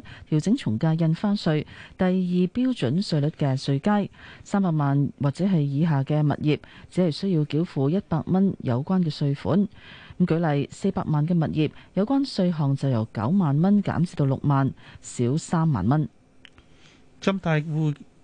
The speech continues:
Speaker 2: 浸大會計經濟及金融學系副教授麥瑞才相信，措施有助市民更容易上車。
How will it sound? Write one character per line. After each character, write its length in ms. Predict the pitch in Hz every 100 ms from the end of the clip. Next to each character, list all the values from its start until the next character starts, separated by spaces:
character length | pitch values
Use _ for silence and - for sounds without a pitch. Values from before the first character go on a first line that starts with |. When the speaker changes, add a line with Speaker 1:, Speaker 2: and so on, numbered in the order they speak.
| -
Speaker 2:
浸 220 | - 190 196
大 200 | 151 147
會 300 | 151 151 147
計 240 | 185 175
經 260 | 165 240 220
濟 120 | 160
及 200 | 143 -
金 200 | 208 208
融 220 | 120 101
學 180 | 120 127
系 160 | 135 123
副 200 | - 143
教 180 | 143 139
授 220 | - 120
麥 160 | 117 110 -
瑞 100 | 113
才 200 | 107 87
相 260 | - 156
信， 240 | 147 123 95 - -
措 180 | - 127
施 120 | 160
有 180 | 123 110
助 160 | 117
市 180 | 107 117
民 260 | 110 95 95
更 220 | 113 117
容 220 | 110 90
易 160 | 95 104
上 220 | - 110
車。 220 | 170 175